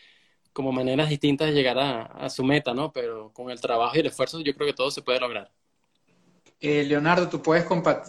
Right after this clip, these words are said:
Speaker 2: compartir aquí con la gente que te está viendo y con la que te va a ver luego, eh, digamos, el contacto, los datos de la docuserie para que la puedan ojear?
Speaker 1: Claro, este, mira, este, la docuserie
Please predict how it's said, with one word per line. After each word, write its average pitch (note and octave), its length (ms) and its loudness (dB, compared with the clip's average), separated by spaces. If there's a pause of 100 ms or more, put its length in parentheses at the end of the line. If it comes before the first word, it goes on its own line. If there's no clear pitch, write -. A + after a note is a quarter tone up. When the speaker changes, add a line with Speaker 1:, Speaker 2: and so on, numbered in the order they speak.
Speaker 2:
compartir C#3+ 580 -2
aquí D#3 220 0
con F3 140 4
la D3+ 80 4
gente D3 320 0
que D3 600 6
te - 80 -8
está - 200 2
viendo F3 260 6
y - 20 2
con E3 140 4
la D3 140 4
que D3 100 0
te C3+ 140 2
va D3 400 6
a D3+ 40 8
ver D#3 200 6
luego, D#3+ 460 6 (460)
eh, C3 460 4
digamos, C3+ 300 0
el E3+ 80 0
contacto, D#3 640 4
los C#3 240 4
datos C#3 340 2
de E3+ 60 4
la D3+ 100 8
docuserie D3 600 2
para D3+ 180 0
que C3+ 80 -4
la B2+ 120 -2
puedan D3+ 500 0
ojear? D3 680 4 (460)
Speaker 1:
Claro, D3+ 260 6
este, C3+ 220 -2
mira, D3+ 260 4
este, C#3 180 0
la C3 360 0
docuserie D3 840 -2